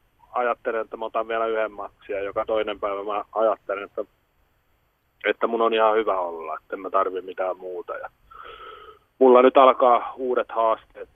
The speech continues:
muutenkin tässä nyt elämässä sillä lailla, että tietysti tää, kun tää, tää ero-, eroprosessi on tässä käynnissä ja näin, niin sen puolesta niinku on <laughs> uuden opettelua ja nyrkkeily on loppunut, niin on uuden opettelua niinku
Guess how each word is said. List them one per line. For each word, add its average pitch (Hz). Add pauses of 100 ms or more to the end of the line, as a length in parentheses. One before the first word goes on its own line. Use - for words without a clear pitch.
(120)
muutenkin 98
tässä 92
nyt 92
elämässä 95
sillä 92
lailla, 82
että - (260)
tietysti -
tää, 98
kun 95
tää, 98 (640)
tää 101
ero-, 98
eroprosessi 95
on 87
tässä -
käynnissä 92
ja -
näin, 95
niin 92
sen 98
puolesta 92
niinku - (140)
on 196 (140)
<laughs> -
uuden 117
opettelua 98
ja 101 (420)
nyrkkeily 113
on 104
loppunut, 104
niin 101
on 107
uuden 104
opettelua 95
niinku 98